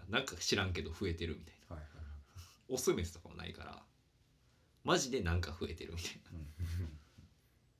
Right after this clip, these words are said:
Speaker 1: 自然に出てるみたいな感じ。まあ、ちゃんと卵あんねんけど。
Speaker 2: うん。
Speaker 1: っていう、なんかその、境界線のなさみたいなものが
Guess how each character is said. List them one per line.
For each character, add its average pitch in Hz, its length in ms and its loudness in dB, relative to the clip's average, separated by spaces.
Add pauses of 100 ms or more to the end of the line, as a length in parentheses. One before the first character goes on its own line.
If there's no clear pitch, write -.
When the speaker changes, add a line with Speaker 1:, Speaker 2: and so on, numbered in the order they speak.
(220)
Speaker 1:
自 - 200 -2
然 131 220 2
に 104 100 0
出 98 120 4
て 90 80 4
る 87 140 4
み - 60 -12
た - 100 -20
い - 40 -20
な - 140 -20
感 - 120 -14
じ。 - 140 -20 (360)
ま 104 120 0
あ、 - 20 0
ち - 80 0
ゃ 120 40 4
ん - 20 0
と 92 100 -6
卵 87 420 2
あ - 40 -10
ん - 60 -14
ね - 80 -14
ん - 80 -14
け - 100 -14
ど。 - 60 -14 (360)
Speaker 2:
う - 20 -12
ん。 82 40 -8
Speaker 1:
っ - 20 -8 (4000)
て 113 80 -2
い 104 320 4
う、 92 40 -6 (180)
な 92 100 0
ん 87 40 2
か 85 100 -8
そ - 140 -8
の、 87 160 -2 (440)
境 156 200 0
界 160 240 0
線 135 220 -2
の 127 80 -2
な 113 140 0
さ - 180 -4
み 87 80 -8
た - 120 -8
い - 60 -10
な - 60 -10
も 73 180 -8
の 69 120 -8
が 67 300 -10